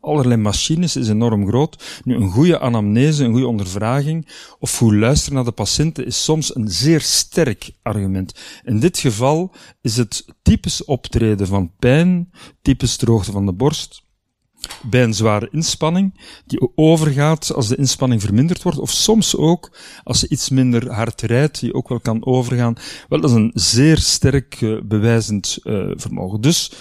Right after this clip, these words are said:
drieëntachtig procent. Ik zeg, "Amai, dat is toch wel gevaarlijk." Ik stuur die naar de cardioloog. Wat doet de cardioloog? Die gaat een inspanningstest doen. Hè, die mens wordt op de fiets gezet. En wat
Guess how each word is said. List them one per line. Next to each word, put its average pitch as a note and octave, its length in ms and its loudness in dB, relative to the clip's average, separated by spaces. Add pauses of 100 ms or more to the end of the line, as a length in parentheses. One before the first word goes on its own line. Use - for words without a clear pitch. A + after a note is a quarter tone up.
(180)
drieëntachtig B2 560 0
procent. - 560 -2 (720)
Ik - 140 -16
zeg, B2 120 2
"Amai, A#2+ 260 4
dat G2+ 100 -2
is - 60 -6
toch - 180 -8
wel G#2+ 180 -6
gevaarlijk." A#2 580 -6
Ik - 100 -8
stuur - 220 -2
die C#3 100 2
naar A#2 160 6
de G#2 80 0
cardioloog. G2+ 760 0 (580)
Wat A#2+ 200 -2
doet G3+ 160 0
de E3 80 0
cardioloog? C3 840 2
Die A#2+ 180 -2
gaat B2 200 0
een A2 140 -4
inspanningstest - 1200 -2
doen. G#2 260 -4 (360)
Hè, - 280 -6
die A2 260 -6 (120)
mens A#2 300 0
wordt A2+ 160 0
op F#2 120 0
de F#2+ 60 -2
fiets - 280 -2
gezet. C3+ 460 0 (480)
En D3+ 460 2 (1000)
wat - 640 -4